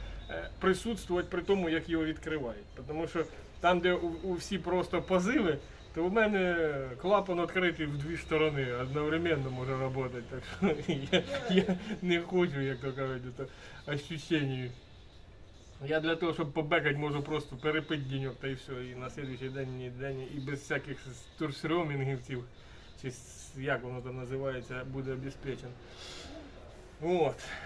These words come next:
Тому, я, а якщо вони підсядуть на наше сало, на наш борщ, холодець вони точно їсти не будуть, бо в них холодець, це ви поняли, це їжа для котів і собак. Ну, це вони так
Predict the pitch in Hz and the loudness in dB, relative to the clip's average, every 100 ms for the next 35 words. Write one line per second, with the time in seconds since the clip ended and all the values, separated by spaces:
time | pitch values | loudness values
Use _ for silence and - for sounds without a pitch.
0 | - - - 185 247 226 - - 151 185 | -12 -10 -2 2 4 2 0 -4 0 4
1 | 175 170 185 214 240 214 196 - 196 190 | 4 4 2 2 2 2 0 0 2 4
2 | 185 185 180 202 180 151 156 160 160 151 | 4 2 2 0 -2 0 4 4 4 0
3 | 160 185 151 127 143 147 - - - - | 2 2 2 2 4 4 0 -12 -14 -16
4 | - - 170 208 233 185 160 147 202 - | -10 2 4 4 2 2 0 4 4 4
5 | 185 180 - 175 175 170 160 147 135 147 | 2 2 0 0 2 2 0 0 -2 -4
6 | 143 151 147 - 156 156 160 175 - - | -2 -2 -4 -2 0 0 2 0 -2 -6
7 | 139 139 139 165 139 131 123 131 131 127 | -4 -2 -2 -2 -2 -4 -6 -4 -2 -2
8 | 123 123 127 139 127 120 127 127 135 - | -2 -4 -4 -2 -2 -4 -2 -2 -4 -4
9 | 135 123 135 117 110 - - - 135 120 | -6 -6 -8 -8 -10 -10 -10 -8 -6 -6
10 | 135 123 123 120 120 | -6 -6 -4 -4 -6